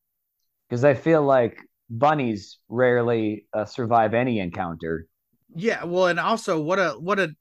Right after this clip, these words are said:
Speaker 2: contrast from name to actual stuff that this guy did.
Speaker 1: Yeah, yeah, big
Speaker 2: He's got
Speaker 1: time.
Speaker 2: he's probably just angry that people call him the Bunny Man.
Speaker 1: Yeah, it, like, if you hear a guy's the Bunny Man, you think he's probably having a lot of sex and eating carrots.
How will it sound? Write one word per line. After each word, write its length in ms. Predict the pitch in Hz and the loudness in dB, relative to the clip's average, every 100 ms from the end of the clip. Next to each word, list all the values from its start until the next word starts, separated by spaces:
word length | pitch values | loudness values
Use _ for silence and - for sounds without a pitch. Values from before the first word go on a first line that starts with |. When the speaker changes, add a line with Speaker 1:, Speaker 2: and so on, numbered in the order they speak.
| _ | _
Speaker 2:
contrast 640 | - 185 190 160 180 165 - | -2 0 0 0 -2 -2 -4
from 320 | 165 147 127 | -10 -8 -6
name 400 | 147 170 170 160 | -6 -4 -6 -8
to 120 | - | -8
actual 480 | 147 143 143 - 135 | -6 -6 -8 -8 -8
stuff 400 | 135 - 160 147 | -10 -4 -4 -2
that 180 | 147 139 | -6 -6
this 160 | 143 135 | -8 -6
guy 220 | 139 135 | -4 -4
did. 400 | 131 139 120 - _ _ _ _ _ _ - | -2 -2 -2 -6 _ _ _ _ _ _ 0
Speaker 1:
Yeah, 300 | 135 123 - _ _ _ _ - | 2 2 0 _ _ _ _ 2
yeah, 320 | 123 117 - - _ _ _ | 4 4 2 -8 _ _ _
big 80 | 135 | 2
Speaker 2:
He's 80 | 117 | 4
got 100 | 120 | 4
Speaker 1:
time. 240 | 92 71 - | 2 2 -2
Speaker 2:
he's 180 | 185 190 | -6 -6
probably 560 | - 240 262 214 185 | -2 0 0 0 -2
just 200 | 160 170 | -2 -4
angry 460 | 147 160 165 156 156 | -2 -4 -4 -6 -6
that 160 | 151 - | -6 -8
people 240 | 170 156 | -10 -10
call 220 | - 165 160 | -4 -2 -2
him 120 | 151 | -4
the 120 | 147 | -6
Bunny 380 | 127 147 185 143 | -2 -2 -2 -4
Man. 380 | 120 107 95 - _ _ _ _ _ - - | -6 -10 -14 -20 _ _ _ _ _ -20 -8
Speaker 1:
Yeah, 300 | - 294 156 170 | 4 8 8 8
it, 180 | 160 - _ | 4 0 _
like, 200 | 180 175 | 4 4
if 160 | 214 190 | 4 4
you 120 | 202 | 4
hear 220 | 208 285 | 6 6
a 100 | 202 | 6
guy's 280 | 160 170 151 | 6 6 6
the 120 | 139 | 2
Bunny 360 | 123 151 202 156 | 4 4 4 2
Man, 360 | 123 117 113 | 0 0 -2
you 120 | 117 127 | -2 -4
think 220 | - 151 139 | -6 -10 -8
he's 140 | 135 | -10
probably 840 | - 151 139 139 131 135 131 123 120 | 0 6 6 6 2 2 2 2 2
having 340 | 131 131 127 | 2 2 0
a 80 | 117 | -2
lot 220 | 123 123 | 2 2
of 100 | 117 | 0
sex 320 | - 131 120 - | -4 -4 -4 -6
and 80 | |
eating 260 | 120 120 98 | -6 -4 -6
carrots. 520 | 117 107 78 73 - | -4 -4 -6 -10 -20